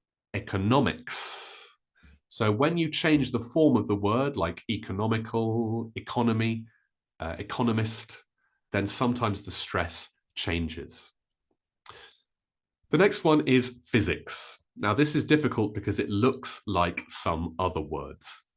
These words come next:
Do not confuse it with physical education, which is P E, and do not confuse it with psychology, which is the study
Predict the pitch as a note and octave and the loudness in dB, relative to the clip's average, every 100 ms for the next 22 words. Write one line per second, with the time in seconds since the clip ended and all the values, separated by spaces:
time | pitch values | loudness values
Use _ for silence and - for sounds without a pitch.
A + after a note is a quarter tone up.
0 | _ - A#2 B2+ F3 - - A2+ - D#3 | _ 2 4 6 4 0 -4 -6 0 0
1 | A2 F2 - - _ - G2 F#2+ F#2 - | 0 -2 -4 -10 _ -2 2 2 0 -8
2 | _ _ _ _ _ D#3 C3+ A#2 G#2 F#2+ | _ _ _ _ _ 4 6 2 2 0
3 | F#2 F2+ F#3 G3+ - G#3+ B3 - - - | -2 -2 0 2 0 -2 -4 -10 -18 -14
4 | - F#2 - - A#2 A2 B2 A#2+ E2+ - | -8 -8 -10 -6 -4 -2 0 0 -4 -16
5 | _ _ _ - - - - A2 A2 A#2+ | _ _ _ -20 -20 -6 0 2 4 6
6 | C#3 - A2 G#2 G#2 G2 F#2 F#2 F#2 - | 4 2 -2 0 2 0 -2 -2 -2 -4
7 | - - - F#2 - - E3 A2 - D2 | -8 -2 0 0 -2 2 4 4 2 -8
8 | D2 D#2 - F2+ - - - G2+ F2+ E2+ | -8 -10 -8 -8 -8 -8 -2 0 0 -2